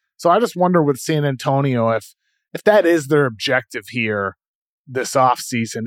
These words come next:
if they are indeed interested in Damian Lillard. And I, I like the Ramona stuff. Ramona has said multiple times on E S P N and on Twitter how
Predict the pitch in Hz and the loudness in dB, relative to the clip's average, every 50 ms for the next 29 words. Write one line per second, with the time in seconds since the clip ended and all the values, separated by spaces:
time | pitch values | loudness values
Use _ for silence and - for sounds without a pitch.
0 | - - 165 160 - _ - 147 131 127 120 127 131 127 127 113 107 _ _ _ | -6 -2 -2 -2 -2 _ 0 2 4 4 4 4 4 2 0 -2 -4 _ _ _
1 | - 151 135 127 120 123 135 139 135 127 123 123 117 - 123 117 - - - 117 | -8 -8 -8 -6 -6 -4 -2 -2 0 0 -2 -4 -4 -4 -6 -6 -6 -8 -8 -6
2 | 110 107 107 120 117 113 113 113 110 110 113 117 123 120 117 113 110 107 110 107 | -6 -4 -4 -4 -4 -2 -2 -2 -2 -2 -2 -2 0 0 2 2 2 0 0 2
3 | 123 165 196 190 - - 131 135 131 120 - 156 147 156 151 151 165 185 202 196 | 2 2 0 0 -2 -2 -2 -2 -2 0 0 0 2 2 2 2 2 2 2 2
4 | 190 180 - - 190 185 190 190 - - _ _ _ _ _ _ - 139 135 143 | 0 -2 -2 -2 0 0 0 0 -4 -12 _ _ _ _ _ _ -6 -6 -2 2
5 | 165 175 196 196 180 160 156 147 - - 156 127 131 147 156 170 - 160 151 156 | 2 2 4 2 2 0 -2 -4 -2 -2 -4 -2 0 0 0 -2 -2 -4 -6 -6
6 | 151 - 147 135 135 135 127 117 127 120 120 123 123 120 120 - - - 123 120 | -4 -2 -2 -2 -2 -2 -2 -4 -4 -4 -4 -4 -4 -4 -6 -6 -6 -6 -4 -2
7 | 120 120 117 120 127 127 131 127 123 113 - - 120 113 110 107 104 - _ _ | -2 -2 -2 -2 -2 0 0 0 -2 -4 -2 -2 0 0 0 0 -2 -4 _ _
8 | _ _ _ _ _ _ _ - 127 123 120 120 117 113 110 110 110 117 | _ _ _ _ _ _ _ -2 0 2 2 2 2 2 2 0 -2 -4